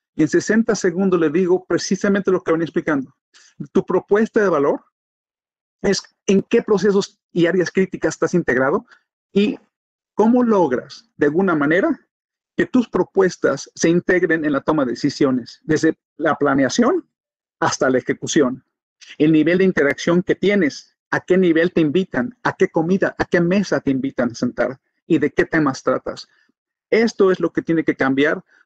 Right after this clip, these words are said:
para que la seguridad realmente sea corporativa y aporte valor real, tangible, en esta forma. No tablitas, no estadísticas, no cuadritos que a nadie le importan.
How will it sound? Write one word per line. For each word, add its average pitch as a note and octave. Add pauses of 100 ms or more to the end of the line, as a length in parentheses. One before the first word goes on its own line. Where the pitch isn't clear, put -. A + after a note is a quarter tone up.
para D#3
que D3+
la D#3
seguridad D#3
realmente E3
sea D3 (280)
corporativa D#3 (220)
y D#3
aporte E3
valor C3 (240)
real, D3+
tangible, C#3+ (560)
en F3
esta F#3
forma. A#2
No D#3+
tablitas, G#3
no E3
estadísticas, G3+
no G3
cuadritos A#3
que -
a -
nadie G#3+
le F#3+
importan. C#3